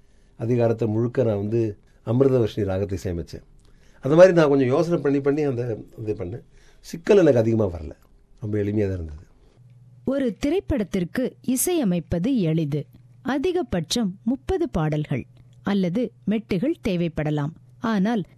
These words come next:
Speaker 2: திருக்குறளில் ஆயிரத்தி முன்னூத்தி முப்பது பாடல்கள், அதுவும் நீங்கள் பரபரப்பாக இயங்கிய காலகட்டத்தில் இது எப்படி சாத்தியமானது?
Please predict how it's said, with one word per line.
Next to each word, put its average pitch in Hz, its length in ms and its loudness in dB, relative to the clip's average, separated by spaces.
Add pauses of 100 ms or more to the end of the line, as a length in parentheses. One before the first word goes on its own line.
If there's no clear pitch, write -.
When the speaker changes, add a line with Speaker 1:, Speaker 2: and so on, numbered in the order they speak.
(160)
Speaker 2:
திருக்குறளில் 226 720 -2 (360)
ஆயிரத்தி 349 840 -2
முன்னூத்தி 240 480 0
முப்பது 220 520 -2
பாடல்கள், 170 640 -2 (260)
அதுவும் 214 560 0
நீங்கள் 185 440 0 (120)
பரபரப்பாக 330 800 -2
இயங்கிய 208 500 0
காலகட்டத்தில் 170 840 -4 (180)
இது 180 400 0
எப்படி 320 540 -2
சாத்தியமானது? 196 840 -2